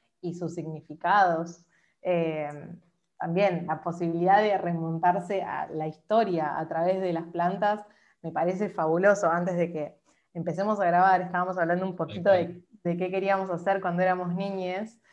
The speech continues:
Speaker 1: y saltaba esta idea <laughs> de que ya lo vamos a ver en otro podcast que voy a subir prontito, eh, de que todos queríamos ser paleontólogos porque había salido Jurassic Park hace poquito
Speaker 2: <laughs>
Speaker 1: y que de
Speaker 2: Muy
Speaker 1: repente
Speaker 2: generación
Speaker 1: como
Speaker 2: Jurassic Park.
Speaker 1: Muy, muy noventas. <laughs>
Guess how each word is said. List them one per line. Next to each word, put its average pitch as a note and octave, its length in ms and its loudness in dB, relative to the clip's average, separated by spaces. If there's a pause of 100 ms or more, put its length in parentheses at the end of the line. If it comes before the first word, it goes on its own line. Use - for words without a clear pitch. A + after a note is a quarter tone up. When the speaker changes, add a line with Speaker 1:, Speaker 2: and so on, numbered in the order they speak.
(220)
Speaker 1:
y F3 100 -4
saltaba F3 400 4
esta A3 260 -2
idea F#3 720 2
<laughs> A#3+ 720 -10
de F3+ 80 -2
que E3+ 80 -4
ya F#3+ 160 0
lo A3 80 6
vamos G#3 220 2
a F#3+ 60 4
ver F#3 100 4
en F#3 80 0
otro F#3 240 -4
podcast F3+ 360 -4
que - 60 -10
voy E3+ 80 0
a F3 80 0
subir F3 240 0
prontito, F3+ 560 -2 (400)
eh, E3 460 -2 (180)
de F3 140 -4
que F3 80 -2
todos C4 220 0
queríamos G#3+ 440 -2
ser G3 140 -2
paleontólogos G3 720 2
porque F3 240 -4
había F#3 260 0
salido F3+ 320 0
Jurassic F3 380 -4
Park F#3+ 220 0
hace F#3+ 180 0
poquito F#3 800 0 (180)
Speaker 2:
<laughs> - 220 -20
Speaker 1:
y G#3 60 -6
que F3 120 -2
de F#3 140 8
Speaker 2:
Muy C#3 240 4
Speaker 1:
repente - 120 4
Speaker 2:
generación B2+ 320 4
Speaker 1:
como B2+ 120 -4
Speaker 2:
Jurassic A#2+ 320 -2
Park. G2 280 -4 (440)
Speaker 1:
Muy, D4 260 0
muy B3 180 -4
noventas. C4 540 0 (380)
<laughs> - 0 -